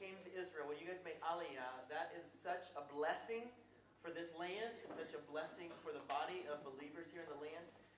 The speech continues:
But it's not just your parents, it's you. And you are, Natan, you are a gift to Israel.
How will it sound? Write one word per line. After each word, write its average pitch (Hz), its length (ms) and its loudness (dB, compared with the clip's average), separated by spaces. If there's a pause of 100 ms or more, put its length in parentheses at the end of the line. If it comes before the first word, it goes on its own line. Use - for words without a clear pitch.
(120)
But 160 160 2
it's 170 100 0
not 202 160 8
just 208 240 2
your 202 140 0
parents, 202 400 4 (100)
it's - 160 -8
you. 233 380 2 (680)
And 156 220 -4
you 214 260 2
are, 175 560 12 (400)
Natan, 196 560 2 (160)
you 160 140 0
are - 180 8
a - 60 2 (100)
gift - 540 4 (440)
to 196 160 -6
Israel. 170 460 4